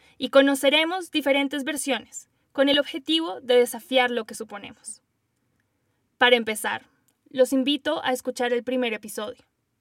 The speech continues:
en el que hablaré sobre el fenómeno del Y two K. ¿Qué es?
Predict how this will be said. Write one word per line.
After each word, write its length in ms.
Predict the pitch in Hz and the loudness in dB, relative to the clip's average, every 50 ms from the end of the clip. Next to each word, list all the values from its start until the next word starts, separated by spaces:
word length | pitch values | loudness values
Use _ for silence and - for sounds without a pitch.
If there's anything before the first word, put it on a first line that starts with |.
| _ _ | _ _
en 160 | _ 262 262 269 | _ -4 -2 -2
el 80 | 277 | -2
que 100 | 262 294 | -2 -2
hablaré 440 | 294 302 311 294 269 240 226 269 269 | -2 -2 0 2 2 2 0 -2 -6
sobre 300 | - - - 247 233 233 | -10 -8 -2 0 0 0
el 80 | 226 220 | 0 -2
fenómeno 480 | - 220 214 214 208 208 208 208 208 214 | -6 -8 -8 -8 -8 -8 -8 -8 -6 -6
del 100 | 220 220 | -6 -6
Y 200 | 214 202 214 214 | -6 -8 -12 -14
two 140 | - 226 | -16 -14
K. 100 | - 285 311 294 269 _ _ _ _ _ _ _ _ _ _ _ _ _ _ _ _ _ _ _ | -12 -12 -12 -12 -14 _ _ _ _ _ _ _ _ _ _ _ _ _ _ _ _ _ _ _
¿Qué 380 | - 247 220 214 202 214 226 226 | -6 -4 -4 -2 -2 -2 -2 -4
es? 300 | 233 233 - - - _ | -4 -8 -14 -20 -20 _